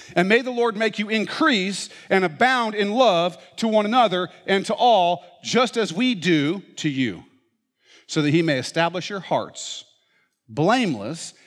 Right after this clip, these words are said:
in holiness before our God and Father at the coming of our Lord Jesus Christ with all the saints." He's saying, "Listen, I wanna perfect what's lacking in your faith. I want you to abound in love.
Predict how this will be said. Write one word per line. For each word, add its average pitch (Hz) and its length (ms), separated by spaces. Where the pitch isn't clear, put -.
in 127 120
holiness 131 880
before 147 400
our 156 100
God 131 280
and 139 100
Father 95 420
at - 100
the 113 80
coming 143 380
of 107 80
our 113 100
Lord 113 260
Jesus 104 220
Christ 120 380
with 110 80
all 101 120
the 107 60
saints." - 300
He's 113 120
saying, 135 200
"Listen, 135 340
I 107 40
wanna 120 120
perfect 160 540
what's - 180
lacking 135 260
in 127 40
your 127 80
faith. - 400
I 180 180
want 170 220
you 160 120
to 151 100
abound 135 380
in 131 380
love. 160 560